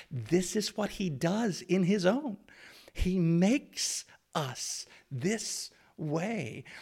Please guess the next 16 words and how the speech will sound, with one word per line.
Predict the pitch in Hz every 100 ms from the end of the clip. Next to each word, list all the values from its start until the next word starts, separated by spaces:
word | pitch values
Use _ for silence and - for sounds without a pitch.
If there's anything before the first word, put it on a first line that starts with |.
| - - - _ _ _ _ _ _ -
The |
question | 175 214 - 151
is, | 135
are | 139
we, | 165 131
are | 117 - - 135
we | 127
working | 139 170 143 135
with | 196 -
him | 117 113 - - - -
or | 139 139
are |
we | 139
fighting | - 147 139
against | 107 143 175 - -
him | 98